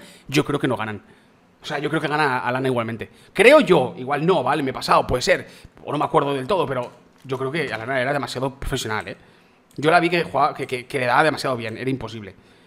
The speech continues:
ganarle. De hecho, a mí me mata, seguramente. O sea, <laughs> sí, o sea, pero bueno, el caso, es-, ese combate fue increíble, me gustó muchísimo. Luego, el combate que más me gustó fue el de sin, el de sin puños, ¿lo visteis, tío? Sin, o sea, sin guantes, mejor dicho, sin puños no, sin puños, si juegas sin puños, evidentemente no vas a ganar,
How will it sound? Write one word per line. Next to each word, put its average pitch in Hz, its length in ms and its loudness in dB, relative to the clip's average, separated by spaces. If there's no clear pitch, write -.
ganarle. 107 440 -10
De 123 120 -6
hecho, 143 140 0
a - 20 -2
mí 151 80 2
me 180 60 8
mata, 123 300 2
seguramente. 110 480 -8
O - 20 -14
sea, 143 300 -2
<laughs> 156 40 -10
sí, - 200 -6
o 180 100 4
sea, 165 240 6
pero 160 140 8
bueno, 156 300 8
el 170 140 4
caso, - 380 2
es-, - 280 -2
ese 208 240 0
combate 190 280 -2
fue 143 120 -4
increíble, 104 360 -6
me 113 80 -6
gustó 127 240 -4
muchísimo. 127 480 -4
Luego, 170 600 6
el 196 120 6
combate 214 300 6
que 226 60 8
más 220 100 8
me 226 60 8
gustó 202 240 8
fue 190 180 6
el 175 40 -2
de 170 80 4
sin, 175 280 0
el 160 100 4
de 147 80 2
sin 135 200 0
puños, 139 400 -2
¿lo 120 80 -6
visteis, 127 400 -4
tío? 127 380 -6
Sin, 135 340 -4
o 175 60 -4
sea, 156 100 -6
sin 147 160 2
guantes, 147 320 4
mejor 123 200 -4
dicho, 107 180 -12
sin 107 120 -12
puños 127 220 -6
no, 107 140 -8
sin 104 120 -16
puños, 120 280 -6
si 120 180 -8
juegas 139 220 -4
sin 131 100 -2
puños, 135 300 -2
evidentemente 123 500 -6
no 117 100 -6
vas 110 180 -6
a 113 40 -8
ganar, 110 300 -8